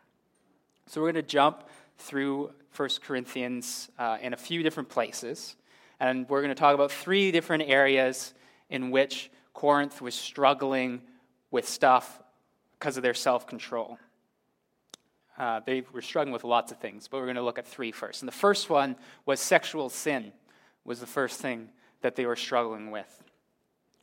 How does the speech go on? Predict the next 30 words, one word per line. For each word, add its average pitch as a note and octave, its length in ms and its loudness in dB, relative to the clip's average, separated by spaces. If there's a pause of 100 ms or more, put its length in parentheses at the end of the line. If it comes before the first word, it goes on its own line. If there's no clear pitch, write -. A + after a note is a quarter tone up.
So - 120 -8
we're D#3 80 2
gonna D#3 140 4
go D#3+ 60 6
to D3 60 2
First E3 340 -2
Corinthians D3 440 -4
seven, B2 540 2 (420)
three D3+ 280 -4
to C#3 80 -2
seven A#2+ 440 2
for - 160 -12
this G#2+ 260 -6
one. A2+ 200 -8 (1600)
"The C#3+ 100 6
husband G3+ 380 6
should D#3+ 160 -8
fulfill E3+ 400 4
his D#3 180 -4
wife's C#3 280 4
sexual C#3 420 0
needs, A#2+ 500 -6
and C3 160 -4
the B2 60 -4
wife B2+ 240 2
should - 180 -8
fulfill B2+ 340 -4
her B2 100 -4
husband's D#3+ 500 2
needs. - 400 -18